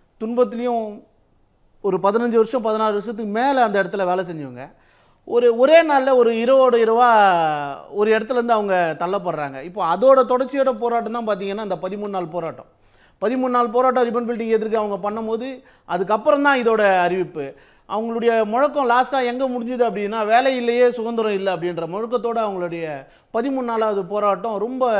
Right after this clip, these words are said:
கொடூரமான விஷயம். இதை நம்ம பார்க்க வேண்டியது எப்படி இருக்குன்னா, ஒரு அரசாங்கமோ ஒரு அதிகாரத்துவம்ல இருக்கிற அதிகாரமோ நினைச்சா ஒரு எளிய மக்களை எப்படி வேணாலும் நம்ம தூக்கி போடலாம் அப்படின்ற ஒரு செயல் தான் அன்னைக்கு அந்த பதிமூணாம் தேதி நடந்த சம்பவம்.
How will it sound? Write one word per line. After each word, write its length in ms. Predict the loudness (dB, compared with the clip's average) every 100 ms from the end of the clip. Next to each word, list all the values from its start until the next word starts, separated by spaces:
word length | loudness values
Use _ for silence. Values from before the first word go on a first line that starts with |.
| 0 -2 -8 -10
கொடூரமான 540 | -6 -4 -4 -4 -4
விஷயம். 360 | -6 -8 -16 -18 _ _ _
இதை 140 | -8 -6
நம்ம 220 | -4 -4
பார்க்க 340 | 0 -2 0
வேண்டியது 260 | -4 -2 -4
எப்படி 220 | -4 -4
இருக்குன்னா, 300 | -6 -6 -6 -6 -8 -14 _ _
ஒரு 180 | -6 0
அரசாங்கமோ 720 | 0 2 0 0 -2 -2 0
ஒரு 200 | 2 2 2 2 -2 -2 -2 -2
அதிகாரத்துவம்ல 1000 | -2 0 0 0 -4 -4 -4 -4 -4
இருக்கிற 360 | -4 -6 -6 -4 -2 -2 -4 -8 -18 _ _ -8
அதிகாரமோ 600 | -4 4 6 6 2 -2
நினைச்சா 400 | -2 -4 -2 -2 -4 -10 _ _ _ _
ஒரு 340 | -2 -2 2
எளிய 260 | 2 4 2
மக்களை 400 | 0 0 2 2
எப்படி 240 | 0 -2
வேணாலும் 840 | 0 0 2 4 4 4 4 2 -2
நம்ம 320 | -2 -2 -4
தூக்கி 360 | -6 -10 -8
போடலாம் 500 | -10 -2 -2 0 -2
அப்படின்ற 220 | -4 -6 -6
ஒரு 200 | -6 -6
செயல் 260 | -6 -4
தான் 160 | -4 -4
அன்னைக்கு 180 | -6 -8
அந்த 140 | -8
பதிமூணாம் 440 | -8 -10 -8 -10
தேதி 340 | -8 -8 -8 -10
நடந்த 600 | -10 -12 -10 -8 -8 -12
சம்பவம். 480 | -14 -10 -10 -12